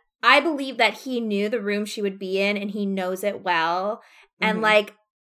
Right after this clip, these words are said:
Speaker 1: I feel like he purposefully described the things in his, like,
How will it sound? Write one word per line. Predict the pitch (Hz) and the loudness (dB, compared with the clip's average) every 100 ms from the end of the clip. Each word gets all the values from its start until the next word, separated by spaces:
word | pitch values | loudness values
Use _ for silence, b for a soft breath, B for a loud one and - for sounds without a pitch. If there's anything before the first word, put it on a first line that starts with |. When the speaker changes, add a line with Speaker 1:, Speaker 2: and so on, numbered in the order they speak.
| _ _ - | _ _ 2
Speaker 1:
I | 233 240 247 240 240 | 6 8 6 4 2
feel | 240 233 | 2 2
like | 220 214 208 202 _ _ | 2 4 2 -2 _ _
he | - 254 240 | -12 -10 -10
purposefully | - 247 233 226 - 254 247 240 226 202 | -4 -4 -2 -4 -4 0 2 0 -4 -4
described | 220 214 233 196 196 220 | -4 -4 -4 -2 -2 -4
the | |
things | 214 202 202 214 - | -4 -4 -4 -6 -6
in | 202 208 | -6 -4
his, | 220 202 202 | -2 -2 0
like, | 208 196 202 | -2 -2 -4